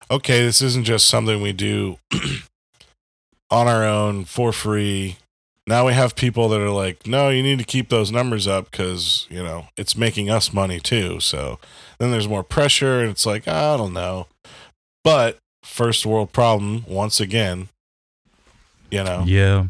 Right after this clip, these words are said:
Speaker 2: I don't think that that would be too much of a concern.
Speaker 1: <laughs> Michael's like, "It sounds great."
Speaker 2: Yes, I just, I don't see the problem. Personally,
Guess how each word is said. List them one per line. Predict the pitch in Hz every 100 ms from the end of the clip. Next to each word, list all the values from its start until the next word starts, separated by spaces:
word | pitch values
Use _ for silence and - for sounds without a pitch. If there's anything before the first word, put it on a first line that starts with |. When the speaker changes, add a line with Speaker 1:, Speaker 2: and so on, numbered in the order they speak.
| - -
Speaker 2:
I | 95
don't | 101
think | 87 87
that | 82 80 -
that | 85 80 78 _ -
would | 82 78
be | 78 78
too | 76 -
much | 76 76 73
of | 71
a | 69
concern. | 73 73 71 71 73 - - -
Speaker 1:
<laughs> | - 370 165
Michael's | 165 147 - 156 127
like, | 135
"It | 165
sounds | 165 240 233
great." | 185 101 104 - - - - - - -
Speaker 2:
Yes, | 107 98 50 - - 76
I | 69 73
just, | 73 80 73 -
I | 69
don't | 78
see | 76
the | 78
problem. | 71 90 113 101 78
Personally, | 98 135 98 95 113